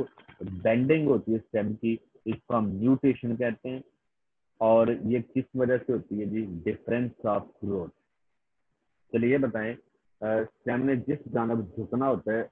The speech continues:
उसी side पे growth ज्यादा होती है, growth opposite side पे होगी, Growth बेटे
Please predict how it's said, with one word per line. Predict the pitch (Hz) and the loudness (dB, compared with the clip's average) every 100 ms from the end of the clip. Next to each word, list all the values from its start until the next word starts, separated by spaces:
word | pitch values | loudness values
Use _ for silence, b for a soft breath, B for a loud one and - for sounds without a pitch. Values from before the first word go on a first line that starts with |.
| - | -6
उसी | 113 - 143 | -8 -2 -4
side | 139 123 117 110 | 0 0 0 -2
पे | 104 | -2
growth | 107 113 120 | 0 -2 -2
ज्यादा | 113 117 113 127 | 0 0 2 0
होती | 120 143 | -2 -4
है, | 147 | -2
growth | 120 123 123 | -2 -2 0
opposite | 113 - 110 110 | -2 0 -2 -4
side | - 101 90 | -4 -4 -4
पे | 95 | -6
होगी, | 92 87 107 139 90 | -6 -6 -8 -8 -8
Growth | 98 107 110 | -4 -2 -2
बेटे | 110 110 | -6 -6